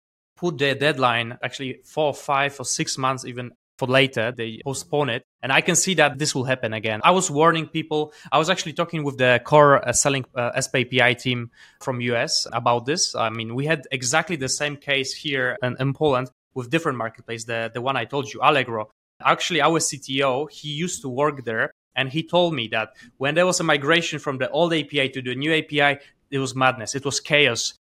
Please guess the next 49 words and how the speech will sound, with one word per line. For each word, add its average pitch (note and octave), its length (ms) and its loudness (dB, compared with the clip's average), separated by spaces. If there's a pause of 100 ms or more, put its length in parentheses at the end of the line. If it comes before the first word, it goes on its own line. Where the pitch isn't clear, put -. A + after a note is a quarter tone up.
(160)
And C3+ 240 0
I E3+ 140 4
can G3 160 0
see F#3 260 2
that, C3 380 0
uh, B2 240 -2
in C3 120 -6
Amazon D3+ 380 0
space, B2 300 -4
especially E3 480 0
at C3 160 -2
Prosper E3+ 320 2
Show, - 180 0
when D3+ 140 4
I G#3+ 80 6
was G#3 140 4
talking G3 260 0
about C#3+ 300 -2
A F3 140 0
P C3 200 -2
I, A#2 220 4 (280)
not G#3 160 2
so A3 140 2
many F3+ 220 2
people C3 480 -2
actually B2+ 480 -4
even A#2+ 320 -8
knew D3 160 0
what B2 220 2
is C#3+ 180 4
it. A#2 120 0
And B2+ 120 0
I C3+ 160 4
was, B2+ 240 -4
when C#3 180 -6
I C3 80 0
told E3+ 240 -4
them C3+ 100 -2
about B2 180 -4
the, A#2 260 -4
about B2 260 -2
the B2 80 -6
migration, C3 640 4 (240)
no D3+ 280 4
one A#2 200 -2 (100)
cared. G#2+ 260 -4 (400)
No D3 180 0
one C#3+ 160 4
cared. B2 260 -2